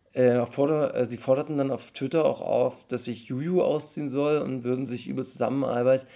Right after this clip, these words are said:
äh, von Juju und Nicole Aniston freuen. Äh, Nicole Aniston musste ich dann gaukeln, weil ich dachte, ist vielleicht irgendeine Künstlerin, aber ist auch eine Künstlerin, aber eine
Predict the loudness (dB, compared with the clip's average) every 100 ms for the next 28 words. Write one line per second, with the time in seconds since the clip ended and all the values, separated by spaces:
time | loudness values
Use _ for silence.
0 | -20 -20 _ -8 0 2 2 -2 -4 -2
1 | -2 -2 -2 -2 -4 -4 -2 0 0 -2
2 | -4 -4 -4 -4 -6 -4 -4 -4 -4 -8
3 | -4 -2 0 -2 -4 -2 -4 -4 -6 -6
4 | -6 -8 -4 -2 2 6 8 8 6 4
5 | 0 -2 -4 -4 -4 -2 -4 -4 -8 -20
6 | _ _ -4 -2 -2 -4 -6 -8 -10 -4
7 | 0 2 0 -2 -2 0 0 2 2 2
8 | 0 -4 -4 -4 -4 -4 -6 -6 -8